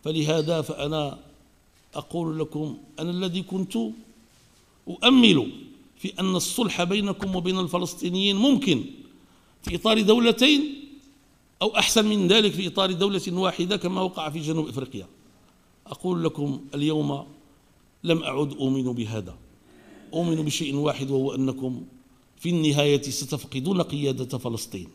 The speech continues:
وقد تبقون معنا كما كنتم دائماً.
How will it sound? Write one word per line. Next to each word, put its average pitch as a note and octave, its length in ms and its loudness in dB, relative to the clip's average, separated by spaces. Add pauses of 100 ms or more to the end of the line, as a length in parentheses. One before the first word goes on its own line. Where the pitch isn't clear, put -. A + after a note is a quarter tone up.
(1040)
وقد D#3 1300 2
تبقون D#3 640 2 (640)
معنا G3+ 420 4
كما B3+ 280 4
كنتم C4+ 380 4
دائماً. B3 480 6